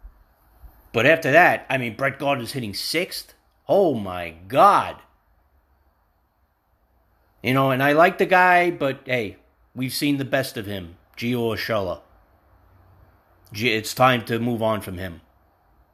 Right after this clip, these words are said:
And the Yankees, like I said the other day, you gotta put, you gotta leave Torres at second.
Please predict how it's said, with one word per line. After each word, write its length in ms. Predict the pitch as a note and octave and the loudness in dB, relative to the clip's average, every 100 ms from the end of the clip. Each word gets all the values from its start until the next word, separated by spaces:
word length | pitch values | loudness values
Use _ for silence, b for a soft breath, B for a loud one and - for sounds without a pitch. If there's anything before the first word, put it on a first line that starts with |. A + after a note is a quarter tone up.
| _ _ _ _ _ _ _ _ _ _ | _ _ _ _ _ _ _ _ _ _
And 120 | F2+ | -6
the 60 | G2 | 2
Yankees, 460 | C3 D#3 C#3+ B2 | 2 2 -2 -2
like 140 | A#2+ A#2+ | -4 -4
I 60 | |
said 380 | A#2 C#3 G#2+ F2+ | -4 -2 -2 -4
the 140 | G2+ G#2 | -8 -8
other 140 | G#2+ | -8
day, 380 | G2 G#2 E2 - _ _ _ | -4 -4 -6 -12 _ _ _
you 120 | - G#2 | -10 0
gotta 260 | A#2+ B2+ | 0 0
put, 280 | B2 C3+ B2 - _ _ _ _ _ _ - _ | -2 -6 -6 -10 _ _ _ _ _ _ -20 _
you 100 | - | -12
gotta 160 | F#2+ G#2 | -4 -2
leave 220 | B2 C#3+ | 0 -2
Torres 340 | - E3 E3 D#3+ | -2 0 2 0
at 100 | D3+ | -4
second. 580 | - D3 D3 C#3+ C#3 | 0 0 0 -6 -8